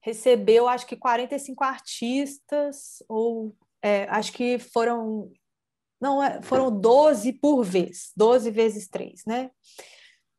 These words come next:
E, e eu tentei colocar algumas coisas diferentes em prática. Por exemplo, fazer uma seleção de artistas com um júri, antes a seleção era feita só pelos curadores,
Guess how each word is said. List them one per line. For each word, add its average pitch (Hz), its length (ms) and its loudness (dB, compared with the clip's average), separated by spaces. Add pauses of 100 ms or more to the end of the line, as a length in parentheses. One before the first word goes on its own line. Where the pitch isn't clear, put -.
(720)
E, 277 800 4 (240)
e 233 60 2
eu 269 160 4
tentei 294 760 2 (300)
colocar 240 440 2
algumas 226 520 -2
coisas 226 420 -4
diferentes 226 640 -4
em 226 100 -8
prática. 190 480 -10
Por 214 140 -2
exemplo, 226 320 2
fazer 233 220 -2
uma 233 120 -6
seleção 220 520 -6
de 233 80 -6
artistas 277 680 -6
com 262 360 -2
um - 20 -6
júri, 190 540 -4 (560)
antes 226 240 -6
a 233 60 -4
seleção 233 440 -4
era 233 180 -2
feita 233 480 0
só 233 220 -6
pelos 233 320 -4
curadores, 226 720 -8